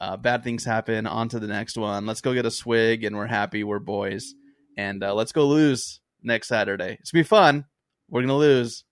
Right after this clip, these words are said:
Let's just have fun and on to the next one. All right. Let's switch it up 'cause this is, uh,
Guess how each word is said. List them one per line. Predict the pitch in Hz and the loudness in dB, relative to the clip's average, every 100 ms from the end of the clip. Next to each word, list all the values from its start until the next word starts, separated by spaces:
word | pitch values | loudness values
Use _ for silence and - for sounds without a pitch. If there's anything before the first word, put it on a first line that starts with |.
| _ _ _ | _ _ _
Let's | 113 107 | -10 -6
just | 120 | -2
have | 123 113 | 0 0
fun | - 104 101 | -2 -4 -4
and | 98 117 | -8 -8
on | 104 104 | -8 -8
to | 107 | -8
the | 101 | -12
next | 101 - | -12 -14
one. | - - _ _ - - - - - _ | -18 -20 _ _ -20 -20 -20 -20 -20 _
All | - | 6
right. | 202 98 - _ _ _ _ - | 6 4 -4 _ _ _ _ 2
Let's | 190 | 2
switch | - 330 240 | 2 0 6
it | |
up | 220 165 - | 6 6 0
'cause | 165 | -6
this | 196 - | -4 -4
is, | 190 143 | -4 -2
uh, | 139 127 113 | 0 0 -2